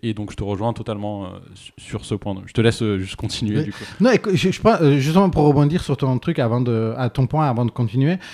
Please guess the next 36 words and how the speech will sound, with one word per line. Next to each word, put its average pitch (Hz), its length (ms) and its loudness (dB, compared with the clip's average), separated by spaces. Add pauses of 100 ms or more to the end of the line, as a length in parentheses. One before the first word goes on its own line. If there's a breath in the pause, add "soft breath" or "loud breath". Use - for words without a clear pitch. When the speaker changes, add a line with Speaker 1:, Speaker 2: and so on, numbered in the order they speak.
(140 loud breath)
Speaker 2:
je - 80 -4
pense 214 180 8
que 220 80 2
c'est 123 460 0 (960 soft breath)
quand 254 220 4
un 151 160 4
expert 151 500 0
en 123 160 0
research - 640 -2
fait - 140 -2
un 127 140 4
appel 127 260 0
discovery, 123 560 -4 (600)
peut-être 156 400 0
quatre-vingt-quinze 143 720 0
pour - 180 -6
cent 131 180 0
de 123 100 2
la 113 100 -2
conversation 113 800 -4
est - 160 -6
utile. 92 240 -14 (1600 soft breath)
Dans 151 220 8
un 156 160 4
appel 214 320 2
customer 151 380 0
success, - 540 -8 (420)
peut-être 226 380 2
juste 190 340 -4
quinze 180 300 4
pour - 180 -4
cent 110 140 -8
de 110 100 -8
l'appel 101 320 -6
est 95 80 -10
utile. 95 280 -14